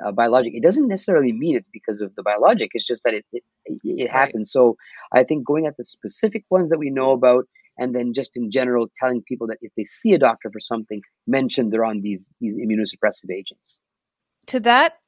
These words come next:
Speaker 2: uh, end, I find that a lot of times if patients mention to anyone that's not, say, a, an I D doc or a dermatologist or someone that uses biologics in other contexts, that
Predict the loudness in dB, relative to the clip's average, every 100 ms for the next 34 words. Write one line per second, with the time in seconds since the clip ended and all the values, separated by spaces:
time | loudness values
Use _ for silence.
0 | _ 0 2 2 0 0 2 2 2 0
1 | 2 2 4 2 2 -2 -4 -2 -6 -2
2 | -4 -4 -10 -4 -2 -2 -2 -6 -6 -6
3 | -2 -2 0 -2 -4 -4 -4 -4 -4 -4
4 | -2 -4 -4 _ -8 -2 -4 -4 -6 -4
5 | 0 0 -2 -4 -6 -6 -6 -4 -4 -4
6 | -6 -8 -6 -8 -4 -2 -2 0 -4 -2
7 | -2 2 2 2 -2 -4 -2 0 0 0
8 | -2 -4 -12 -12 -12 -10 -10 -6 -6 -2
9 | -4